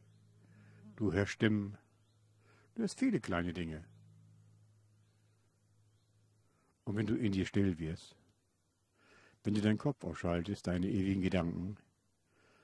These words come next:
hörst du ebenso was. War kein Flugzeug, aber eine Stimme.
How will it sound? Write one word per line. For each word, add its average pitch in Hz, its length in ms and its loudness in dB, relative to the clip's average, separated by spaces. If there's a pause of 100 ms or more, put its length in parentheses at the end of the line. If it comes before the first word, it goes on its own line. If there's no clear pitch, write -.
(120)
hörst 101 320 2
du 127 40 0
ebenso 131 420 0
was. - 280 -12
War 90 120 2
kein 82 200 -2
Flugzeug, 123 500 -6 (1040)
aber 95 220 -4
eine 95 200 0
Stimme. 82 360 -2